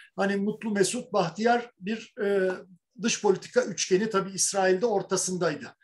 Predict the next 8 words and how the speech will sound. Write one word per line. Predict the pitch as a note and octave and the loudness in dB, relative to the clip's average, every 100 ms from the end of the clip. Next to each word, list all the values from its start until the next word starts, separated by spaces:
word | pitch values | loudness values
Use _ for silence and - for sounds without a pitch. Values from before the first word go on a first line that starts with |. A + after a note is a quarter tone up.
| - _ - | -20 _ -4
Böyle | G3+ G#3+ | 0 0
bir | G#3+ | 0
şey | A3+ B3 | 0 -2
kurulacaktı. | C4 B3+ A3+ A#3 - F3+ | -2 -2 -2 -2 -2 -4
Bunu | G#3 | -2
ciddi | E3+ F3+ A#3+ B3 | -2 -4 -4 -2
ciddi | F#3 - G3 A3 | -4 -6 -8 -6
bize | F3+ F3 A3 | -4 -2 -2